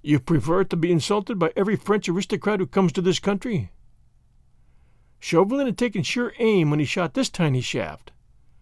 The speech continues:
Marguerite's fresh young cheeks became a thought more pale, and she bit under her lip, for she would not let him see that the shaft had struck home. "That is beside the question," she said at last with indifference.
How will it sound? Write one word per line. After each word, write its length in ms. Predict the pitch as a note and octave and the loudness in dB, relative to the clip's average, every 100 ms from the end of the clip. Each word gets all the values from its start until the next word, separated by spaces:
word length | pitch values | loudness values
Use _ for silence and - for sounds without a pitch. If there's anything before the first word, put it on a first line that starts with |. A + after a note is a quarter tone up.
| - - - | -20 -20 -8
Marguerite's 500 | D#3 F#3+ G3+ A3 G#3 | 2 4 4 0 -2
fresh 340 | - G#3+ A#3 - | -2 -2 0 0
young 220 | G#3+ G3 | 0 0
cheeks 280 | - G#3+ - | 0 -6 -4
became 320 | D#3+ - D#3+ | -4 0 0
a 60 | C3+ | 0
thought 360 | - F#3 - | 0 -2 -2
more 200 | D#3 G#3+ | -2 -2
pale, 520 | - A#3+ F#3+ A2+ F2 - - | -2 -2 -2 -2 -8 -14 -10
and 100 | C#3+ | -6
she 120 | - | -4
bit 240 | C#3+ A#3 A#3 | -4 -2 0
under 160 | G3+ | 2
her 100 | C#3 | 2
lip, 280 | D3+ F3+ - - _ _ - - | 0 -2 -4 -18 _ _ -20 -6
for 100 | C#3+ | -4
she 140 | - | 0
would 160 | D3+ E3+ | 0 0
not 180 | A3+ A3+ | -2 -2
let 140 | G#3 | 0
him 120 | F#3+ | 0
see 160 | - G3+ | 0 -4
that 160 | D3 | -4
the 80 | C3+ | -6
shaft 380 | C3 A3 G3 - | -6 -2 -2 -4
had 100 | C#3 | -8
struck 300 | - D3+ - | -4 -4 -2
home. 400 | F3 D#3+ A2+ - - - - _ _ _ _ _ _ _ _ _ _ - | -4 -4 -6 -14 -20 -20 -20 _ _ _ _ _ _ _ _ _ _ -2
"That 240 | G3 D#4 | 0 0
is 120 | E3+ | -2
beside 400 | C#3 - A3+ C4 | -2 -2 0 0
the 80 | B3 | -2
question," 560 | - A3 - - F2+ - - | -2 -2 -2 -8 -10 -16 -10
she 160 | - | -4
said 340 | E3+ - B2+ A#2+ | -2 -2 -2 -4
at 80 | C#3 | -2
last 420 | E3+ D3 G#2+ - | 0 -2 -4 -4
with 120 | C#3+ | 0
indifference. 540 | D3 E3+ - - - | 2 0 -2 -6 -16